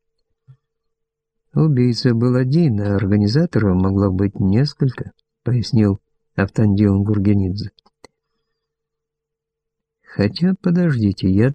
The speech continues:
только сейчас понял, что случилось вчера. По информации городской прокуратуры, вчера был взорван автомобиль полковника Аватара Джибладзе.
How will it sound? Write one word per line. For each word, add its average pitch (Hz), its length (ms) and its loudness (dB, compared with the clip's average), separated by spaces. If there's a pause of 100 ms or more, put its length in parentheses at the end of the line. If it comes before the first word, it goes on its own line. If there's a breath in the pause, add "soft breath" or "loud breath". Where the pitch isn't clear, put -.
только 160 400 0
сейчас - 920 -4
понял, 143 520 0 (1000)
что - 340 -4
случилось 139 800 -2
вчера. 120 580 -2 (260)
По 101 120 2
информации 123 680 0
городской 123 520 0
прокуратуры, 113 840 2 (1500)
вчера 110 360 -2
был 123 220 0
взорван 131 500 0
автомобиль 107 640 0
полковника 117 680 0
Аватара 110 500 0
Джибладзе. 110 600 0